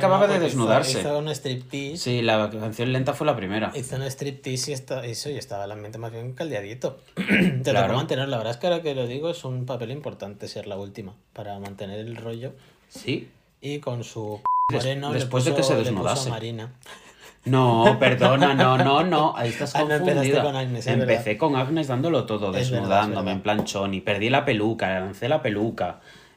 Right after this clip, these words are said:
Speaker 1: Eh, creo que insulté
Speaker 2: Perdida
Speaker 1: a
Speaker 2: y,
Speaker 1: alguien.
Speaker 2: perdida y hallada.
Speaker 1: Perdida y hallada. Y fue chulísimo. Luego me hice,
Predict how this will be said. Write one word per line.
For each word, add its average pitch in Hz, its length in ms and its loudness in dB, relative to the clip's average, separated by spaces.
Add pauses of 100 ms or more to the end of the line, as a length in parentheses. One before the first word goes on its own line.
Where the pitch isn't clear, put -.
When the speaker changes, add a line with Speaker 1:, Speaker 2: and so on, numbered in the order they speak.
(140)
Speaker 1:
Eh, 107 760 0
creo 123 180 0
que 143 80 -2
insulté 131 220 0
Speaker 2:
Perdida 131 280 4
Speaker 1:
a 107 80 6
Speaker 2:
y, 110 40 4
Speaker 1:
alguien. 107 200 2
Speaker 2:
perdida 120 320 -2
y 139 80 -2
hallada. 117 400 -4 (560)
Speaker 1:
Perdida 104 300 -2
y 123 40 2
hallada. 101 480 0 (680)
Y 104 800 -2
fue 98 160 -12
chulísimo. 170 560 -2
Luego 156 260 0
me 196 100 -2
hice, 202 500 -4